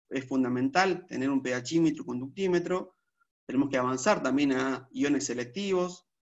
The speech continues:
para, para algunos elementos, en el caso de que se haga recirculante, que también son cosas a estudiar. Y medir siempre a lo largo de todo el ciclo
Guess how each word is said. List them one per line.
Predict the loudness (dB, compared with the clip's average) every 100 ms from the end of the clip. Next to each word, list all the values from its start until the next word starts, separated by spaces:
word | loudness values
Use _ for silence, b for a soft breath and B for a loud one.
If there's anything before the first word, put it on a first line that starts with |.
| _
para, | -8 -4 -4 -6
para | -6 -6
algunos | -2 2 2 0
elementos, | -2 4 4 4 0 -4
en | -6
el | -6
caso | -6 -6 -4
de | -4
que | -6
se | -4
haga | -2 -2
recirculante, | -4 -10 -4 0 2 0 -2 -6 _ _ _
que | _
también | -8 -6 -4
son | -6
cosas | -8 -10 -12
a | -14
estudiar. | -6 0 0 0 -4 -18 _ _ _ _ _ _ _ _ _ _ _
Y | -8 -2 0 0 -2 -6 -4
medir | 2 4 4 2 -2 -4 -10
siempre | -10 4 6 6 4 0 0 0
a | -2
lo | 0
largo | 2 2 2 0 0 -2 -4 -14 -12
de | -10
todo | -4 2 2
el | 2
ciclo | 0 -6 -6 -4 0 2 0 -8